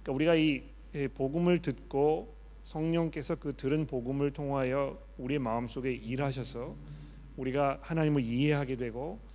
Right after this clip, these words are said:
또 이, 그, 복음 안에 우리가 새로운 삶을 살게 되는,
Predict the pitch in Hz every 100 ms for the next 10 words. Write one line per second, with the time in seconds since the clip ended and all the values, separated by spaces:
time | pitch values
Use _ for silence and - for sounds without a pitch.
0 | - - 131 123 127 127 - - 127 120
1 | 120 120 127 - 107 - 131 143 143 139
2 | 127 131 120 120 117 160 156 147 147 131
3 | 123 170 160 147 123 143